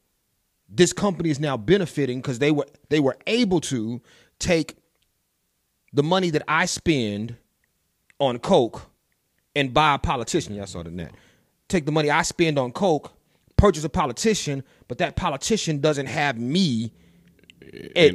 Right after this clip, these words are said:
Speaker 2: in
Speaker 1: in,
Speaker 2: concern.
Speaker 1: in mind.
Speaker 2: Yeah,
Speaker 1: Yeah,
Speaker 2: in
Speaker 1: their
Speaker 2: mind.
Speaker 1: only concern is getting more money for Coke, which is why I don't like the concept of companies being able to buy politicians. And we say, "Okay, it's not buying a politician, they just donating,"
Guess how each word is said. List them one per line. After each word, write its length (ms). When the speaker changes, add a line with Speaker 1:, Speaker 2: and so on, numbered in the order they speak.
Speaker 2:
in 140
Speaker 1:
in, 60
Speaker 2:
concern. 340
Speaker 1:
in 60
mind. 360
Speaker 2:
Yeah, 100
Speaker 1:
Yeah, 140
Speaker 2:
in 60
Speaker 1:
their 80
Speaker 2:
mind. 100
Speaker 1:
only 160
concern 440
is 280
getting 220
more 160
money 180
for 160
Coke, 320
which 140
is 100
why 260
I 180
don't 240
like 240
the 80
concept 680
of 380
companies 480
being 240
able 240
to 60
buy 280
politicians. 760
And 140
we 120
say, 300
"Okay, 240
it's 120
not 200
buying 220
a 60
politician, 520
they 120
just 180
donating," 500